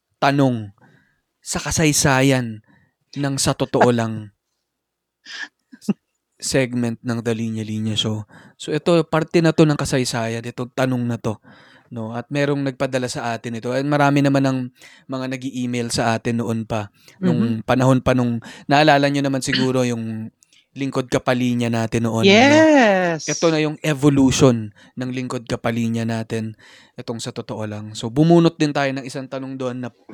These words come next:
Speaker 1: magandang pag-usapan para sa una nating, um,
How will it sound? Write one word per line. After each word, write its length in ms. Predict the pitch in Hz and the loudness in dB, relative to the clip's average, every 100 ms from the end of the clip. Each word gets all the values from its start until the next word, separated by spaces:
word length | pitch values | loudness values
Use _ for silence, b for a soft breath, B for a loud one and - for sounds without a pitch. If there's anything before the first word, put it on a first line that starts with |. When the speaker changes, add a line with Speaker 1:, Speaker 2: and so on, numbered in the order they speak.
| B B | B B
Speaker 1:
magandang 440 | 147 151 147 143 | -2 -2 0 0
pag-usapan 500 | 143 135 135 123 127 | 0 -4 -2 -2 -4
para 220 | 120 120 | -6 -6
sa 160 | 117 - | -6 -4
una 240 | 156 151 | -2 0
nating, 560 | 139 120 117 120 113 110 b b b b b | -2 -6 -8 -10 -12 -16 b b b b b
um, 480 | 123 113 107 107 | -10 -8 -10 -14